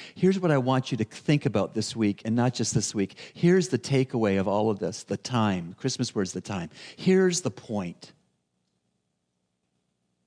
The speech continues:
The season is complete when Jesus is born,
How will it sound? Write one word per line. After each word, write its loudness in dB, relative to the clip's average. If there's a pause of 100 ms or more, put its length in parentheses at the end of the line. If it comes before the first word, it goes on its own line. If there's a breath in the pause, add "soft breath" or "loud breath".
(760)
The -10
season 2
is 0
complete -2
when -4
Jesus -2
is -6
born, -6